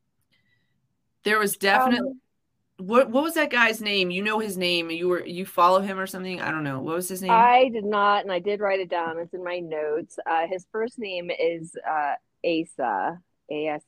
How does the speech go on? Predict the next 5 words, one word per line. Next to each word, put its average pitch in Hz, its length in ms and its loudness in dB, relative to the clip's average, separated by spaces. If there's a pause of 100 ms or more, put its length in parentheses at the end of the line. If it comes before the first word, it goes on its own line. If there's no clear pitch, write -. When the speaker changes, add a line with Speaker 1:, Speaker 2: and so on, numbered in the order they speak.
(120)
Speaker 2:
A, 131 480 -6 (300)
um, 143 480 2
and 143 280 -6
I 143 200 -6 (500)
cannot 180 520 2